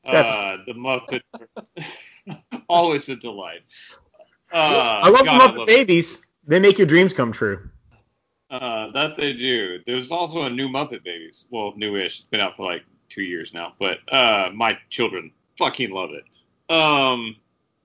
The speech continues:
Speaker 2: I like this pretty well. I think because of the nature of it, it's just gonna be, like, bits that they do, and much like Saturday Night Live, not every bit's gonna be great. Um, I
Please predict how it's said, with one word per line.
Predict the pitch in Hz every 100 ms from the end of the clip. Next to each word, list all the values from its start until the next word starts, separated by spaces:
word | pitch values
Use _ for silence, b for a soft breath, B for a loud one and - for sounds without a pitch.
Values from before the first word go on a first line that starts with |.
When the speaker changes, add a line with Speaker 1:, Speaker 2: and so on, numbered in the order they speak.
| - _ _ _
Speaker 2:
I | -
like | 285 262
this | 254 - _ _
pretty | - 208
well. | 175 180 180 160 117 110
I | 143
think | - - 196 170
because | 156 - 160 165 160 156
of | 143
the | 123
nature | 117 123 139 156 156
of | 156
it, | 160 156 _ _ _
it's | 127 120 120
just | 151 175
gonna | 160
be, | 147 143 131
like, | 123 113 - _ -
bits | 135 202 - - - _ -
that | 170 175
they | 196 185
do, | 165 180 190 202 208 202
and | 131 127
much | 156 156
like | 160 127
Saturday | - 156 151
Night | 151 135
Live, | 123 135 156 156 127
not | 123 131
every | 139 135 120 -
bit's | 139 -
gonna | - 139
be | 117
great. | 101 113 123 151 151 _
Um, | 113 110 107 104 98 95 92
I | 113 123